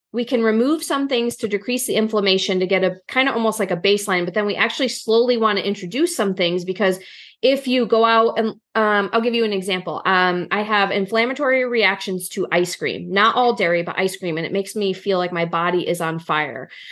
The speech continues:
I also do think that's part of a trauma related thing. And so when I removed ice cream completely and then I had it again, it felt like double the fire I had ever felt. So he said, "Oh, I need to teach you <laughs> to slowly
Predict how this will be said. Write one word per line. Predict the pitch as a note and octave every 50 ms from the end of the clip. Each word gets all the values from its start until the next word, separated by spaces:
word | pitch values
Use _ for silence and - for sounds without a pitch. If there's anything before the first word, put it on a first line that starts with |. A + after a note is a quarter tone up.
| - -
I | - F#3+
also | F#3+ - G#3 A3 G#3+ A3+ G3
do | F#3 F#3+ F#3
think | F#3 G#3 F#3 F#3 F3
that's | E3+ E3+ F3
part | - - G3+ F#3+ F#3
of | E3+
a | F3 E3+
trauma | E3+ - A#3 B3+ C#4 D4 A#3+
related | F#3+ F#3 F3 E3+ E3 D#3 E3 D#3+ -
thing. | D#3+ D#3 D3+ D#3
And | E3 F3
so | - G3+
when | F#3+ F#3 F#3+ F#3+
I | G3+ A3+
removed | A#3+ C4 C4 A#3+ A3+ A3+ A3 G#3 G3+ F#3+ - -
ice | F#3 G3 G#3+ G#3 -
cream | - G#3+ G3+ G3 F#3+
completely | F#3+ - F#3+ E3 D#3+ E3 - - G#3+ G#3 G#3 A3 A3+ A#3 B3 B3+ C#4 E4 F#4 F#4+ F4 F#4+ F#3 E3+ D#3 C3 D3 F3+ A#3 C4+ - - - - - _ _
and | G#3+ G#3+ A3
then | A3 G#3
I | G#3 G3+ G3+ G#3 G3+ -
had | B3+ C4+ D4+ C4+
it | A3+ F#3
again, | F#3+ E3+ F3+ E3 D#3+ D#3+ E3 E3+ - -
it | A#3 A#3 A3+ A3+
felt | B3+ A#3+ - -
like | G3 F3+ E3+ -
double | A3+ B3 B3 A3+ G#3+
the | F3 F#3 F3+
fire | - D#3+ D3+ D#3+ E3 E3 D#3
I | B2 C3+ F3 F3+
had | E3+ E3 -
ever | - F#3 F3 E3+ E3 E3
felt. | - G#3 F3+ E3 - -
So | G3+ F#3+
he | G3+ G#3+
said, | G3+ - F#3+ E3+ - -
"Oh, | A3 A#3 A3+ F#3+ C#3 -
I | - F#3+ G#3
need | A3 A3 G#3 G#3+
to | - F3+
teach | - C#4 C#4 C4+ -
you | - E3+ F3+ C4+ - - - _
<laughs> | - - - _ - - - - _ -
to | - B3+ A3+
slowly | - - - A3+ G#3+ G#3 G#3+ A#3+ B3+ C4 C4 B3+ C4 B3+ A#3+ A3+ G#3 G3+ G3 F#3+ F3+ F3+ F#3